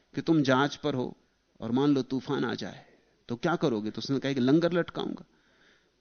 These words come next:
सेनापति ने कहा, "दूसरा तूफान आ जाए?" तो उसने कहा, "और एक लंगर लटकाऊंगा।" और तीसरा तूफान आ जाए और चौथा आ जाए और पांचवा और छठवां और सातवां, और वो आदमी कहता गया, "एक लंगर और लटकाऊंगा।"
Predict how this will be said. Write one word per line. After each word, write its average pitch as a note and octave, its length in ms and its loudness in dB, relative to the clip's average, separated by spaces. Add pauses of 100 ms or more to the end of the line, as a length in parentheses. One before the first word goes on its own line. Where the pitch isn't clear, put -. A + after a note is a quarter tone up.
(260)
सेनापति C3+ 440 -2
ने D#3 120 6
कहा, D3 160 2
"दूसरा F#3+ 340 4
तूफान F#3 400 0
आ F2+ 100 -2
जाए?" - 320 -12
तो - 40 -8
उसने A#2 220 -8
कहा, G#2 140 -6
"और E3 220 8
एक G3 120 6
लंगर F#3 260 4
लटकाऊंगा।" C#3+ 540 -2 (400)
और A#2 80 -4
तीसरा A3 420 4
तूफान F3+ 400 2
आ G#2 120 -2
जाए - 300 -14 (600)
और D#3 120 2
चौथा G#3+ 360 8
आ E3+ 160 8
जाए B2 260 2
और D#3+ 100 4
पांचवा F#3+ 440 8
और D#3 180 4
छठवां F3 400 2 (320)
और C#3+ 140 2
सातवां, D#3+ 460 2
और C#3 120 6
वो D#3 100 6
आदमी F3 360 6
कहता E3+ 260 4
गया, E3+ 140 4
"एक G3 220 8
लंगर G3 300 8
और G3 120 6
लटकाऊंगा।" F3 540 -2